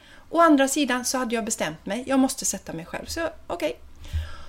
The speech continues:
Och så, ehm, jag hade ju anmält, eh, inför mötet innan att, att,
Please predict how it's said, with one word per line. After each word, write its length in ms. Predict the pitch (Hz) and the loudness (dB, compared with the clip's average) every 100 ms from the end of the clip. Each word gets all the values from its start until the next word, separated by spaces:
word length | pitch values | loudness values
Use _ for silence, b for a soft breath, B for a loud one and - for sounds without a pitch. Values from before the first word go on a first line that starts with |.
| B B B B B | B B B B B
Och 280 | - 415 415 - | 6 6 6 0
så, 320 | - 339 320 | 2 6 8
ehm, 880 | 302 302 302 294 294 285 285 285 269 | 10 10 8 8 6 6 4 4 2
jag 100 | 254 | 0
hade 140 | 240 254 | 2 4
ju 60 | 339 | 8
anmält, 600 | 330 233 208 294 302 320 | 8 8 6 4 2 2
eh, 300 | 302 294 285 | 4 6 4
inför 200 | 262 277 | 4 4
mötet 340 | 269 214 - | 4 2 -4
innan 260 | 220 190 190 | -2 -2 -2
att, 220 | - - | -6 -8
att, 400 | 202 190 - - | -6 -6 -10 -12